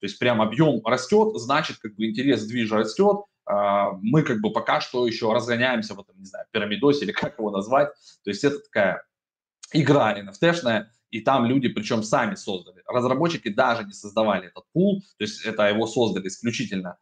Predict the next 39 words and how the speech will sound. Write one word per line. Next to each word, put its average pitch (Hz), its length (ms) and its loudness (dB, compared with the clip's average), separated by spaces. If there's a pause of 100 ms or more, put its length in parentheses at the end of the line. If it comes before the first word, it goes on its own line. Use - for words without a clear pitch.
(160)
пользователи, 147 680 2
он 120 140 0
однопроцентный, 107 720 0
большой, 104 420 0
и - 20 -2
здесь 117 240 -4
летит 104 300 -6
крепко 98 360 -4
комиссии. 110 500 -2 (260)
То 104 80 -4
есть - 120 -6
Т 135 80 2
В 123 40 2
Л, 120 240 6
видите, 117 280 -2
увеличивается 117 600 0
постоянно. 98 560 -2
Я 123 180 2
начинал, 139 560 0
когда 117 220 -2
Т 110 140 -4
В 110 80 0
Л 135 140 4
был 107 100 0
сто 135 240 -2
пятьдесят 113 440 -2
пять 110 220 -6
тысяч, 147 640 -6 (160)
а 98 120 2
уже 117 220 4
один 127 440 2
точка 123 280 -2
восемьдесят 113 440 -4
восемь 117 280 -4
миллиона, 113 500 0 (220)
и - 40 0
он 113 140 2
продолжает 113 540 0
расти. 175 540 0